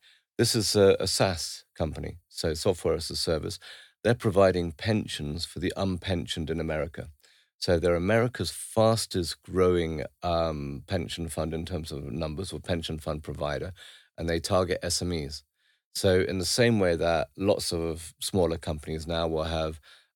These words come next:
um, an accounting or an expensive software package and app for their employees,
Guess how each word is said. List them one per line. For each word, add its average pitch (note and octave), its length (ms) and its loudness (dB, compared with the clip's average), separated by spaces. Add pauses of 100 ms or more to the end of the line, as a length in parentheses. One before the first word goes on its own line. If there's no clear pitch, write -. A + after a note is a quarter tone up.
(100)
um, E2 460 2
an E2+ 80 -4
accounting D#2+ 540 -4
or D#2+ 120 0
an D#2 80 -4
expensive D#2+ 540 -4
software D#2+ 400 -2
package - 360 -8
and D#2+ 120 -2
app E2 200 -2
for - 140 -10
their D#2+ 140 -2
employees, D#2+ 680 -4